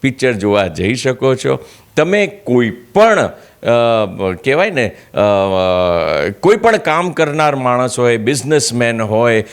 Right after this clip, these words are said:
નાનામાં નાનો બિચારો મહેનત કરતો, મજૂરી કરતો માણસ હોય, એ પણ આની, આ ફિલ્મની અંદર એન્જોય કરવાનો છે,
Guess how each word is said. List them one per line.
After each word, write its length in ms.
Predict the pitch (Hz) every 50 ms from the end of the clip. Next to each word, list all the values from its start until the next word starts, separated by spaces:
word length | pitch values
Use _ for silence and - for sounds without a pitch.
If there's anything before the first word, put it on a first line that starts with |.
| - -
નાનામાં 440 | 127 165 190 202 202 190 185 185 175
નાનો 320 | 170 160 160 165 160 156
બિચારો 540 | 151 139 117 127 123 - 143 139 135 135 127
મહેનત 420 | 113 113 110 120 147 190 202 -
કરતો, 300 | - 160 156 135 - 151
મજૂરી 400 | 135 113 113 107 127 180 208 214
કરતો 300 | 165 160 160 139 - 151
માણસ 400 | 139 135 123 123 123 131 127 -
હોય, 140 | 131 131 120 - - - - -
એ 200 | - 147 180 220
પણ 320 | 233 170 - 196 170 120 - - - - - -
આની, 360 | 117 127 135 151 160 151 - - - _
આ 120 | - 104 104
ફિલ્મની 500 | - - 127 160 202 208 202 190 180 160
અંદર 300 | 143 143 139 135 131 123
એન્જોય 420 | 71 95 98 90 87 117 139 156
કરવાનો 480 | 143 - 127 120 123 127 123 120 123 120
છે, 200 | - 135 139